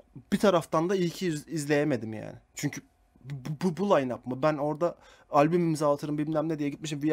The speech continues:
I P bilete para vermişim beş yüz lira. Bana nihayet, nihayet, Nas'tan önce ben chill, chill,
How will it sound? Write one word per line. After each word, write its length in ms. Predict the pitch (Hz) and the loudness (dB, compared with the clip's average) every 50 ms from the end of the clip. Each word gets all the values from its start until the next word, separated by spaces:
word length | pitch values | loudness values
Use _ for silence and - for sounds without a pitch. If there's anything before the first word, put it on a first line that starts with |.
| 143 147 | 2 2
I 20 | |
P 120 | 160 165 | 2 -2
bilete 220 | 156 160 156 160 156 | -2 -2 -2 -4 -2
para 280 | - 160 160 160 160 | 0 0 0 2 2
vermişim 380 | 143 131 123 120 113 - 127 120 | 0 -2 -2 -4 -8 -8 -4 -4
beş 200 | 127 127 - - | -2 -4 -2 -4
yüz 120 | 127 127 | -6 -2
lira. 160 | 156 175 165 156 | 0 0 2 2
Bana 160 | 151 156 156 | 2 2 0
nihayet, 560 | 151 151 147 156 151 147 156 156 151 151 - | -2 0 -2 -2 0 2 2 0 0 -2 -4
nihayet, 560 | 151 147 151 147 160 160 143 107 120 135 139 | -4 -2 0 2 2 2 2 2 -2 -2 -2
Nas'tan 480 | 139 147 151 151 156 151 - - 185 175 | 0 0 0 4 4 4 4 4 0 0
önce 240 | 165 156 156 151 147 | 2 2 0 0 0
ben 260 | 151 151 151 143 131 | 0 0 0 -4 -8
chill, 320 | - - - 190 170 165 - | -8 -4 -2 -2 -2 -2 -2
chill, 220 | - - 175 | -2 -4 -4